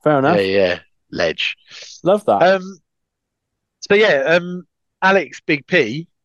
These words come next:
Speaker 2: um,
Speaker 1: <laughs>
Speaker 2: it was like a
Speaker 1: Some
Speaker 2: refresher,
Speaker 1: wild
Speaker 2: wasn't it?
Speaker 1: comments from him. Yeah, it
Speaker 2: I got the
Speaker 1: was
Speaker 2: giggle so bad in that last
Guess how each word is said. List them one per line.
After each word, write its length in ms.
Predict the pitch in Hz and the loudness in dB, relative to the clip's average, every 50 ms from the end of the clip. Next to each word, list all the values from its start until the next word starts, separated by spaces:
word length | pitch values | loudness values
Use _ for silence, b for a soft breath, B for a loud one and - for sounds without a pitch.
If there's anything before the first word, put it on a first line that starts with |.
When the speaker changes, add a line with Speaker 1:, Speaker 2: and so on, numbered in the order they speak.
| _ _ | _ _
Speaker 2:
um, 540 | 131 135 135 135 135 131 131 131 131 127 117 _ _ _ _ _ _ _ _ _ _ _ _ _ _ _ _ _ | -2 0 2 2 0 0 -2 -6 -12 -16 -20 _ _ _ _ _ _ _ _ _ _ _ _ _ _ _ _ _
Speaker 1:
<laughs> 160 | - - _ | -20 -4 _
Speaker 2:
it 840 | 240 - - - - - - _ _ _ - - - _ _ - - | -2 -2 0 -4 -6 -6 -6 _ _ _ -20 -20 -20 _ _ -6 -4
was 180 | 165 151 135 - | -4 -2 2 2
like 200 | 202 214 175 - - | 2 2 2 0 -4
a 80 | 185 160 | -2 0
Speaker 1:
Some 180 | 170 165 165 151 | 2 2 2 2
Speaker 2:
refresher, 100 | 147 151 | 2 4
Speaker 1:
wild 140 | 151 143 135 | 4 4 4
Speaker 2:
wasn't 240 | 131 123 127 143 139 | 2 0 0 0 0
it? 60 | 127 117 | 0 0
Speaker 1:
comments 240 | 117 117 110 - | -2 -4 -4 -6
from 160 | - 110 101 101 | -8 -8 -6 -6
him. 300 | 107 104 101 98 95 - _ _ _ _ | -6 -6 -6 -8 -10 -14 _ _ _ _
Yeah, 280 | - 131 135 131 131 139 | 0 2 4 4 4 4
it 60 | 147 | 2
Speaker 2:
I 80 | 175 175 | 2 2
got 60 | 196 | 2
the 60 | 185 170 | 0 2
Speaker 1:
was 60 | 156 | 2
Speaker 2:
giggle 280 | 170 180 156 147 151 147 | 0 0 0 0 -4 0
so 220 | - 170 156 147 | 2 2 2 2
bad 240 | 127 147 143 135 110 | 2 2 0 0 0
in 60 | 98 | -2
that 160 | 120 123 131 | -8 -6 -4
last 280 | 127 127 123 123 113 | 0 0 0 0 0